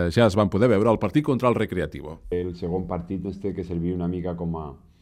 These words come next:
Speaker 2: com a referència, no de cara al futur, però sí de cara a, a l'inici de, d'una sèrie d'aspectes que, que jo crec que se van realitzar no,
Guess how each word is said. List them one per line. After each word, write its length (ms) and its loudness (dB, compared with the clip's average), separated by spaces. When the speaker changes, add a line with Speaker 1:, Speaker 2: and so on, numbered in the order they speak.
Speaker 2:
com 160 2
a 80 2
referència, 640 0
no 480 0
de 80 2
cara 160 2
al 80 -4
futur, 320 0
però 160 2
sí 160 -2
de 160 0
cara 300 4
a, 420 -2
a 80 2
l'inici 480 -2
de, 320 0
d'una 240 -4
sèrie 240 -2
d'aspectes 640 -4
que, 320 -2
que 160 -4
jo 80 0
crec 240 -4
que 80 -10
se 80 -4
van 160 -4
realitzar 460 -2
no, 340 4